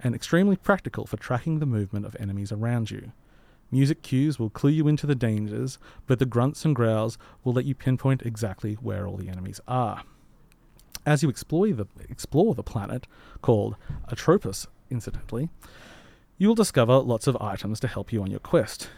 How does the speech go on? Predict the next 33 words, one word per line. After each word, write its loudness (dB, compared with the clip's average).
New 4
weapons, 4
chests 0
with 2
goodies, 0
boosts 6
to 0
your 6
stats, 0
parasites 2
that 0
attach -2
to -2
you, 4
giving 2
you 2
new 2
perks, 2
permanent 4
currencies -2
that -6
persist -2
between 2
runs 0
and -2
let -2
you 0
unlock -2
new -2
options, -6
and -2
so 2
on. -6